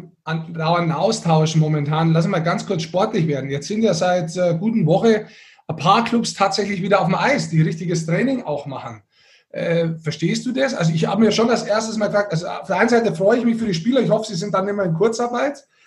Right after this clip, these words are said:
und für die ganzen Verantwortlichen. Ich weiß nicht, ob es so ist, muss ich jetzt auch dazu sagen. Auf der anderen Seite wünsche ich der Sportler natürlich zurückzukehren aufs Eis. Auf der anderen Seite denke ich mir so dreieinhalb,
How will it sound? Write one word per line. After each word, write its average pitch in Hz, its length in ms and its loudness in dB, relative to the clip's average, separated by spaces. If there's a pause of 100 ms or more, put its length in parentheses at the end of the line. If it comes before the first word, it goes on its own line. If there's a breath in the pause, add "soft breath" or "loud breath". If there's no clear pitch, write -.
(160 soft breath)
und 175 180 0
für 196 80 -2
die 196 80 0
ganzen 185 320 0
Verantwortlichen. 202 580 2
Ich 160 60 4
weiß 190 240 2
nicht, 196 140 -2
ob 175 80 0
es 165 80 -4
so 185 100 0
ist, 220 140 -2
muss 202 140 0
ich 190 60 0
jetzt 175 160 -2
auch 185 120 -6
dazu 220 260 -10
sagen. 226 420 -4 (320 soft breath)
Auf 165 120 -6
der 180 80 2
anderen 202 200 2
Seite 196 280 2
wünsche 214 220 -2
ich 165 60 -4
der 196 60 2
Sportler 196 320 2
natürlich 185 360 0
zurückzukehren 202 560 -2
aufs 160 180 0
Eis. 180 240 -2
Auf 180 140 -2
der 175 80 -2
anderen 196 160 -2
Seite 190 240 0
denke 190 180 -2
ich 196 100 -6
mir 190 140 0
so 170 160 0
dreieinhalb, 185 580 2